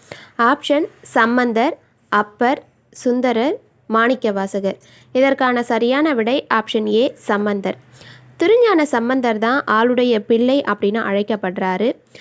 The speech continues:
அப்பர், அப்பர் என்றால் திருநாவுக்கரசர், திருநாவுக்கரசர் ஆளுடைய அரசு என்று அழைக்கப்படுகிறார். சுந்தரர், சுந்தரர் ஆளுடைய நம்பி என்று அழைக்கப்படுகிறார். மாணிக்கவாசகர் ஆளுடைய அடிகள் என்று அழைக்கப்படுகிறார். முப்பத்தி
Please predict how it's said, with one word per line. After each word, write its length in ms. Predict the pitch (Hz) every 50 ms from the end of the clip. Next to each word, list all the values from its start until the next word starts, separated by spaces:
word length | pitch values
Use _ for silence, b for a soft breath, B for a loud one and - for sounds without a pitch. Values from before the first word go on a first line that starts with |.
| B B B B 220 220
அப்பர், 320 | 220 - - 247 220 202 - - 220
அப்பர் 280 | 220 - - 294 320 311 262
என்றால் 300 | 254 240 262 302 339 330 -
திருநாவுக்கரசர், 840 | 240 247 254 254 240 220 214 214 - 190 196 196 202 - 247 320 403 _ _ -
திருநாவுக்கரசர் 920 | 285 302 349 359 370 339 294 285 277 - 247 233 233 233 - 262 302 370 - - 220
ஆளுடைய 380 | 220 240 254 254 240 247 247 247 233 233 214 196
அரசு 280 | 202 233 247 247 - 311 294 262 220
என்று 140 | 214 214 214 202
அழைக்கப்படுகிறார். 720 | 202 196 202 - 202 202 185 180 196 185 196 226 285 - - _ b b b b b b b b - -
சுந்தரர், 460 | 302 294 285 277 277 240 214 208 - - - -
சுந்தரர் 520 | 302 - 359 403 403 370 349 359 392 - - - 240 247
ஆளுடைய 480 | 269 311 311 294 285 285 277 294 320 294 269 226
நம்பி 300 | 220 226 254 254 330 320 277 233
என்று 200 | 226 220 262 262 233
அழைக்கப்படுகிறார். 760 | 208 196 208 208 220 208 208 196 190 190 - - 208 240 311 - - B B B B B B B 240 247
மாணிக்கவாசகர் 880 | 269 302 359 427 415 - 311 247 240 233 226 - 233 214 240 262 320 - - b b b b b b b
ஆளுடைய 640 | 247 262 311 381 403 370 302 277 262 254 269 294 302 - - 220
அடிகள் 340 | 226 285 285 - 302 262 220 196
என்று 200 | 196 202 254 320 - -
அழைக்கப்படுகிறார். 840 | 226 214 208 208 208 202 202 185 185 185 202 185 190 190 190 185 - - _ _ - 277
முப்பத்தி 360 | 277 269 359 381 381 - 392